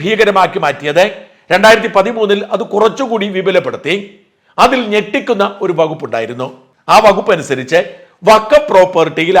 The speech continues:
ആരെങ്കിലും അനധികൃതമായി കടന്നു എന്നവർക്ക് തോന്നിയാൽ, വഖഫ് ബോർഡ് അത് സംബന്ധിച്ച് പരാതി കൊടുത്താൽ, വഖഫ് ട്രിബ്യൂണൽ തിരിച്ചു പിടിക്കുക മാത്രമല്ല, ഈ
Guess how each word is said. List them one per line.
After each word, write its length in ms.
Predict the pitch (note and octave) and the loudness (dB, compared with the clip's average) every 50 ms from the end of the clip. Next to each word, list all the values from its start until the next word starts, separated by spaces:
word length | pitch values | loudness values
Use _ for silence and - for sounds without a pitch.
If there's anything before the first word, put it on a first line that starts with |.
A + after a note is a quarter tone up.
| E3 F3+ | 6 6
ആരെങ്കിലും 480 | A3 C4 C4 A3 E3+ D#3+ D3+ D#3+ F3 F#3 - - | 6 6 4 2 0 -4 -4 -4 -6 -8 -6 -4
അനധികൃതമായി 720 | C3 D#3 F#3 G#3+ F#3+ A#3 A#3 A#3 G#3+ G#3 G3+ F#3 F3+ F3 F3 - | -2 0 0 2 2 2 0 0 0 0 0 -2 -4 -6 -6 -4
കടന്നു 280 | D3 D3 F3 F#3 G3 G#3 G3+ G3+ G3+ E3+ | -4 -4 -2 -2 -2 -2 -4 -4 -4 -4
എന്നവർക്ക് 380 | D#3 E3+ F#3 E3+ E3 E3 D#3+ D#3+ - C#3+ | -4 0 0 0 0 -2 -4 -8 -8 -6
തോന്നിയാൽ, 380 | D3 D#3+ E3 E3+ E3+ C#3+ A2+ - - - _ _ _ _ - | -4 -2 0 2 2 2 0 -2 -8 -18 _ _ _ _ 2
വഖഫ് 380 | D3 F3+ F#3+ F#3 - C4+ A#3+ - | 2 2 4 4 2 2 2 4
ബോർഡ് 180 | G3+ F#3 F3+ E3+ | 2 4 4 2
അത് 100 | D#3+ G3+ G3+ F3+ | 2 2 0 0
സംബന്ധിച്ച് 360 | F3+ E3+ E3+ D#3+ D#3+ D#3 D3+ - C#3+ | -2 -4 -4 -6 -8 -8 -4 0 2
പരാതി 340 | D3 D#3+ F3+ G#3+ A3 A3 E3+ | 4 6 6 6 4 2 -2
കൊടുത്താൽ, 380 | D3+ C#3 C#3+ C3+ E3 D#3 C#3 G#2+ F2 - - - _ _ _ _ _ _ _ _ C#3 | -6 -6 -2 2 4 4 4 2 0 -6 -16 -20 _ _ _ _ _ _ _ _ 2
വഖഫ് 360 | D#3+ F3+ F3 - C#4 - - | 2 2 4 2 0 0 0
ട്രിബ്യൂണൽ 400 | - B3 A#3 A#3 A#3 A3+ G#3+ A3 G#3 D#3 - | -4 -4 -2 0 0 0 0 0 -2 -4 -6
തിരിച്ചു 260 | F#3+ F3+ G#3 G3+ A#3+ C4+ | -6 -6 -6 -4 -4 -4
പിടിക്കുക 360 | C4+ B3+ B3 - A#3 G#3+ A3 G3 E3+ | -2 -2 -2 0 0 2 2 2 0
മാത്രമല്ല, 500 | D#3+ E3 G#3+ F#3+ D#3+ A3+ G3 C#3 B2 C3 D3 F3+ - - - - - _ _ _ _ _ _ _ - | 0 -2 0 2 2 2 2 0 0 2 2 2 2 0 -4 -12 -20 _ _ _ _ _ _ _ -4
ഈ 100 | G3+ B3+ | -4 -4